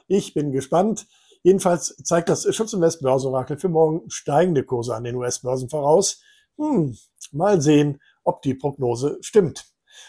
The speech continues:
Kommen wir damit zum heutigen Schutz Invest Börsenquiz. Die Lösung von gestern lautete übrigens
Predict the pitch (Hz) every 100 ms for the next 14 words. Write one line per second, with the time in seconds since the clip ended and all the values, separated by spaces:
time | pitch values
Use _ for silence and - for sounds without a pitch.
0 | _ 196 208 156 165 165 160 151 - 135
1 | 131 127 123 139 - 127 127 110 - 104
2 | 147 202 - 214 220 - - _ - 127
3 | 123 127 120 117 107 165 196 208 170 165
4 | 147 160 156 147 147 143